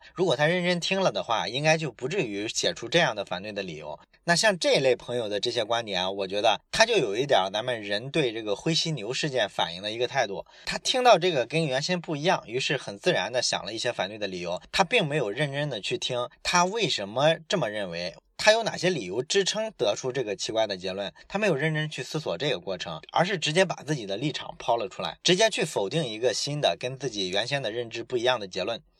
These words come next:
那有各式各样的心理学实验都证明了这事儿啊，是一个非常普遍的现象，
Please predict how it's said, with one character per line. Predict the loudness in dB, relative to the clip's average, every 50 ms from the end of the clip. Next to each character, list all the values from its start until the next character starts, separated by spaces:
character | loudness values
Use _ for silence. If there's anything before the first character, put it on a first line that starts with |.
| _ 0
那 | 2 2
有 | 2 2 2 0 0 2
各 | 4 6 6
式 | 6 6 2
各 | 4 4
样 | 4 4 4 2
的 | -2 -4
心 | -4 -4 -4 -4
理 | -6
学 | -8 -6 -4
实 | -2 -2 -2 0
验 | 0 0 0 0 -2
都 | -2 -2 0
证 | 0 -2 -2
明 | -2 -4 -2
了 | -2 -2 -2 0
这 | 2 2 2 2 2
事 | 0 0 0
儿 | 0
啊， | 0 -2 -6 -2
是 | 0 2 2
一 | 2 4
个 | 2 2
非 | 2 4 4 4 4
常 | 4 0 -2 -2 -6
普 | -6 -8 -4 0
遍 | 0 2 2
的 | 0 -2
现 | -6 -6 -8
象， | -6 -6 -6 -6